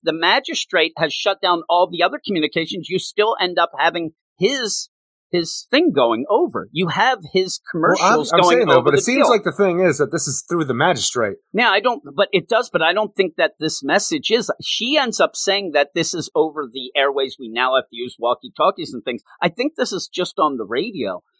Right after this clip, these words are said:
Speaker 1: the way they're spelled up, because
Speaker 2: Well, I'm saying
Speaker 1: as
Speaker 2: that,
Speaker 1: it's going
Speaker 2: like,
Speaker 1: out
Speaker 2: on the T Vs and the, like, the computers and stuff like that, it really feels like the magistrate has shut everything down except for what the, what
Speaker 1: Well,
Speaker 2: we're
Speaker 1: I'm
Speaker 2: gonna call the
Speaker 1: saying, but
Speaker 2: seer, the
Speaker 1: we
Speaker 2: faux
Speaker 1: don't
Speaker 2: oracle,
Speaker 1: know
Speaker 2: is
Speaker 1: that
Speaker 2: doing this
Speaker 1: at
Speaker 2: because
Speaker 1: this
Speaker 2: even at
Speaker 1: one
Speaker 2: the time
Speaker 1: point, though, Eric,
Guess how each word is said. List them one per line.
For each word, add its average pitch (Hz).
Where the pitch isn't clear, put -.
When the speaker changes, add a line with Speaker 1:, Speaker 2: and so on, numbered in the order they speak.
Speaker 1:
the 175
way 185
they're 175
spelled 180
up, 262
because 247
Speaker 2:
Well, 196
I'm 196
saying 214
Speaker 1:
as 160
Speaker 2:
that, 185
Speaker 1:
it's -
going 190
Speaker 2:
like, 190
Speaker 1:
out 208
Speaker 2:
on 180
the 175
T 196
Vs 180
and 156
the, 147
like, 139
the 139
computers 170
and 147
stuff 165
like 160
that, 165
it 151
really 170
feels 170
like -
the -
magistrate 151
has 127
shut 160
everything 151
down 151
except -
for 151
what 143
the, 131
what 175
Speaker 1:
Well, 302
Speaker 2:
we're -
Speaker 1:
I'm -
Speaker 2:
gonna -
call 302
the 269
Speaker 1:
saying, 190
but -
Speaker 2:
seer, 143
the 139
Speaker 1:
we 262
Speaker 2:
faux 160
Speaker 1:
don't -
Speaker 2:
oracle, 139
Speaker 1:
know 190
Speaker 2:
is 175
Speaker 1:
that 170
Speaker 2:
doing 175
this 113
Speaker 1:
at -
Speaker 2:
because 170
Speaker 1:
this 220
Speaker 2:
even 208
at 196
Speaker 1:
one 208
Speaker 2:
the -
time 220
Speaker 1:
point, 135
though, 143
Eric, 123